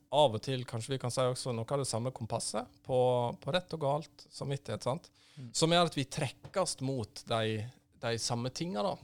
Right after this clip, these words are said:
Speaker 1: Og da vil jo for eksempel en fyr som C S Lewis sier det, at den her, eh, Jesus-myten,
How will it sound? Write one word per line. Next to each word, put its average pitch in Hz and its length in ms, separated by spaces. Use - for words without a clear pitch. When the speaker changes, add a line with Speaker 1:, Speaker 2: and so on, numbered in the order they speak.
Speaker 1:
Og 156 80
da 180 100
vil 170 140
jo 175 80
for 151 100
eksempel 135 360
en 110 160
fyr 117 220
som 113 180
C 113 180
S 107 140
Lewis 113 300
sier 110 160
det, 110 80
at - 100
den 110 220
her, 120 180
eh, 107 240
Jesus-myten, 104 840